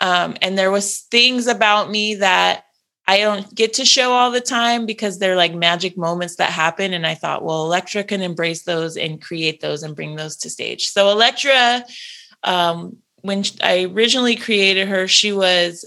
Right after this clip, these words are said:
a, a time traveling superhero who travels to different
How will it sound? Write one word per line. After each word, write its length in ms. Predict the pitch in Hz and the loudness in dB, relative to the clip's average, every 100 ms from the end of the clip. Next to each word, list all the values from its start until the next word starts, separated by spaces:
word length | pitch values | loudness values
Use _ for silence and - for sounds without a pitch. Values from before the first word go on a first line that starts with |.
| - | -6
a, 500 | 180 175 170 165 - _ _ _ _ - | -2 0 -2 -6 -12 _ _ _ _ -10
a 80 | 190 | -6
time 440 | - 226 233 233 | -2 2 2 2
traveling 580 | 233 220 208 202 208 196 | 0 4 4 2 0 -2
superhero 1120 | 196 226 220 214 202 180 175 170 165 170 175 _ _ _ _ - _ - | -4 -4 -2 -2 0 0 2 2 0 -2 -6 _ _ _ _ -20 _ -2
who 500 | 226 208 185 185 180 - - - | 0 2 2 0 -6 -20 -20 -6
travels 580 | 247 226 226 240 226 - | 0 2 2 0 -2 -6
to 120 | 208 | -4
different 460 | 196 208 226 196 | -2 0 0 0